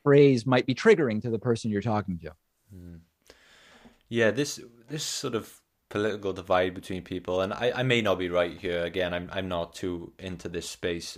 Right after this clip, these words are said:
Speaker 2: as, as yourself, but from over here in, in the U K, um, yeah, there, there is a political divide, but I, I feel as though it may not be as tribal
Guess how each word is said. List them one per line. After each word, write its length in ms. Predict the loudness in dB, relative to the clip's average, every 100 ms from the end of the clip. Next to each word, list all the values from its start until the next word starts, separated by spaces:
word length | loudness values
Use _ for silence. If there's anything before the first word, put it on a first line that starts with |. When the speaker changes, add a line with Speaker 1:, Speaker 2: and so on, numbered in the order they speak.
| -12
Speaker 2:
as, 220 | -12 -12
as 260 | -12 -12 -12
yourself, 480 | -4 0 0 0
but 220 | -2 -2 -6 -16 -16 -20 _ _ _
from 240 | 4 6
over 160 | 6 4
here 260 | 4 6 6
in, 180 | 2
in 160 | -4 -6
the 80 | -2
U 200 | 2 0
K, 500 | 4 4 4 2 -4 -4
um, 440 | -2 -2 -6 -16 _ _
yeah, 240 | 4 4
there, 260 | 6 4 2
there 160 | 2 0
is 120 | -2
a 60 |
political 440 | -6 -4 -4 -4 -8
divide, 480 | -2 4 4 4 4
but 140 | 4
I, 180 | 4 2
I 120 | -4
feel 420 | -4 0 2 2 0
as 160 | -2
though 200 | 0 2
it 180 | 0 -2
may 300 | -4 -2 -2
not 360 | 0 2 2 0
be 140 | -2
as 120 | -2
tribal 800 | -6 -6 2 4 4 2 0 0